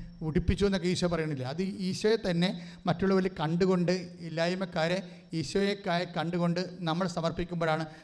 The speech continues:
നമ്മുടെ ഗ്രേസ് ഫീൽഡ് വർക്ക് ചെയ്യണത്. ഇപ്പം "not by merit but by grace" എന്ന് പറഞ്ഞില്ലേ? ആരാണ്ട് എൻ്റെ ഗ്രേസാണ്, മുകളിൽ നിന്ന് കെട്ടിയെടുത്ത് വരുമെന്നാണ് വിചാരിക്കണത്. അതല്ല,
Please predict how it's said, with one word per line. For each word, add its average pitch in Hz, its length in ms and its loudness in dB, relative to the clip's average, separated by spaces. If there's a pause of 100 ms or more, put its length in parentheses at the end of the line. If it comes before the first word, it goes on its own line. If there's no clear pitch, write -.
(120)
നമ്മുടെ 165 260 0
ഗ്രേസ് 160 400 0
ഫീൽഡ് 156 360 -2
വർക്ക് 143 300 -4
ചെയ്യണത്. 135 300 -6 (180)
ഇപ്പം 208 140 2 (100)
"not 233 200 6 (100)
by 277 80 8 (240)
merit 226 360 0 (400)
but 196 200 2
by 233 80 6 (160)
grace" 185 320 4
എന്ന് 247 140 2
പറഞ്ഞില്ലേ? 180 360 2 (420)
ആരാണ്ട് 220 320 4
എൻ്റെ 254 160 0
ഗ്രേസാണ്, 220 420 2 (340)
മുകളിൽ 190 200 2
നിന്ന് 254 140 0
കെട്ടിയെടുത്ത് 240 340 2
വരുമെന്നാണ് 240 280 4
വിചാരിക്കണത്. 180 440 2 (220)
അതല്ല, 214 280 2